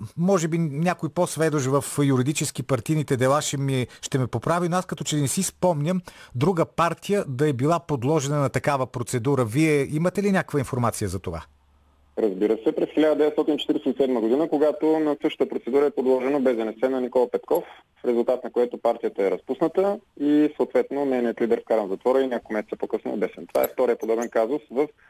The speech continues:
Speaker 2: новата и най-новата история на България.
Speaker 1: Но то е след деветдесета година, у нас не е имало друг подобен случай.
Speaker 2: Не. Значи, за последните две, а, за последните два режима управлявали държавата от четиридесет и четвърта до осемдесет и девета и от осемдесет и девета сегашния режим, който е до момента,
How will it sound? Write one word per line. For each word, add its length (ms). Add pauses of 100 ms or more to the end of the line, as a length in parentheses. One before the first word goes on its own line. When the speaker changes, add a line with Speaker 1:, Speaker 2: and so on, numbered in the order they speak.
(420)
Speaker 2:
новата 420
и 40
най-новата 420
история 280
на 80
България. 320
Speaker 1:
Но 160
то 140
е 40
след 240
деветдесета 480
година, 380
у 80
нас 240
не 100
е 40
имало 260
друг 220
подобен 360
случай. 360 (420)
Speaker 2:
Не. 440 (360)
Значи, 580
за 360
последните 480
две, 1000
а, 180
за 120
последните 480
два 200
режима 300
управлявали 480
държавата 500
от 100
четиридесет 320
и 40
четвърта 280
до 80
осемдесет 360
и 120
девета 420
и 40
от 160
осемдесет 440
и 20
девета 320
сегашния 380
режим, 220
който 260
е 20
до 100
момента, 680